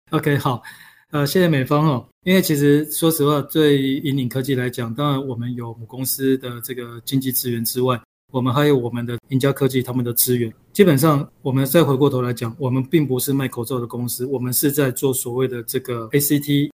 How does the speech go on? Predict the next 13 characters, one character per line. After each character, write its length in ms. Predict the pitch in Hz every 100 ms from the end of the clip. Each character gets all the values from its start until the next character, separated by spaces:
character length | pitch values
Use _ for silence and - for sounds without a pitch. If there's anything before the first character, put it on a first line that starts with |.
| -
银 120 | 127
铜 160 | 123
钛 180 | 123 135
建 260 | 120 147 127
度 220 | 131 117 _
的 120 | 127
这 140 | 123 135
样 100 | 123
子 120 | 117
一 20 |
家 100 | 120
公 220 | 120 113
司。 260 | 117 - 117